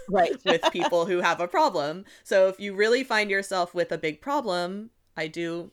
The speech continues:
Speaker 1: encourage people to talk to a professional about it.
Speaker 2: Mm-hmm.
Speaker 1: But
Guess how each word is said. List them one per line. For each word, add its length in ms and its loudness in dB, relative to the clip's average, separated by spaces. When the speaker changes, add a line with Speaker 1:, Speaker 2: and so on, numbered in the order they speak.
Speaker 1:
encourage 880 -4
people 340 -10
to 160 -12
talk 360 -8
to 460 -10
a 80 -10
professional 560 -8
about 260 -6
it. 180 -6
Speaker 2:
Mm-hmm. 280 -2
Speaker 1:
But 340 0